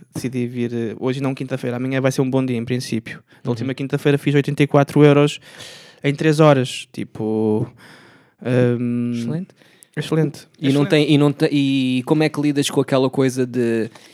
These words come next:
Speaker 2: eh, tens um trabalho, tens, eh, que te dá, dá dinheiro, mas não tens propriamente, eh, um, como é que,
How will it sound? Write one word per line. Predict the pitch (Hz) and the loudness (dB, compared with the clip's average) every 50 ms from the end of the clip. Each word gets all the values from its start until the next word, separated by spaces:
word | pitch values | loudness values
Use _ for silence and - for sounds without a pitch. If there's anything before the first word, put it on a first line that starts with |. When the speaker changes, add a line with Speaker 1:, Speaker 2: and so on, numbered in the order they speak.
| - - - - - - _ - - | -20 -20 -20 -20 -20 -20 _ -14 -8
Speaker 2:
eh, | - 135 123 120 120 - - | -4 -2 -2 -2 -2 -4 -4
tens | - 131 123 120 | -2 0 0 2
um | 123 131 | 2 0
trabalho, | 120 - 131 123 135 143 165 180 | 2 2 2 2 4 2 2 0
tens, | - - 131 131 | -2 -4 -4 -4
eh, | 131 123 117 113 120 123 123 - | -4 -4 -4 -6 -6 -8 -12 -16
que | - | -20
te | - _ _ | -20 _ _
dá, | - 135 131 131 | 2 2 4 4
dá | 127 139 139 | 2 2 2
dinheiro, | 131 131 139 147 156 147 | 2 2 2 2 2 4
mas | 156 151 131 | 2 2 0
não | 151 143 | 0 -2
tens | - 147 147 - | -2 -2 -2 -2
propriamente, | - - 143 139 135 - 147 139 135 139 139 143 139 135 - 135 | -2 0 0 0 2 0 0 0 0 0 0 -2 -2 -4 -4 -4
eh, | 131 131 131 123 123 120 117 120 - _ _ _ _ _ _ - | -2 -2 -2 -2 -2 -2 -4 -8 -10 _ _ _ _ _ _ -6
um, | 131 123 123 120 120 120 123 123 - 120 117 117 117 117 113 - - - - - - - - - _ _ | -4 -4 -2 -2 -2 -2 -4 -4 -6 -6 -6 -6 -8 -8 -10 -12 -16 -20 -20 -20 -20 -20 -20 -20 _ _
como | - 117 117 120 | -12 -8 -8 -8
é | 120 | -8
que, | - - | -8 -8